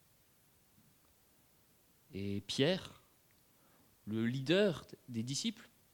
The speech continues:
a renié par trois fois Jésus, en jurant.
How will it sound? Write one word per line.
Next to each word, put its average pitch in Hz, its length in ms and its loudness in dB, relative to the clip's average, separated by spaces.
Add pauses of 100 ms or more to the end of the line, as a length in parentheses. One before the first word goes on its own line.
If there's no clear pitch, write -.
(1200)
a 127 100 4
renié 139 500 4
par - 180 -6
trois - 280 -2
fois 139 260 -2
Jésus, 117 400 -4
en 131 180 10
jurant. 143 420 4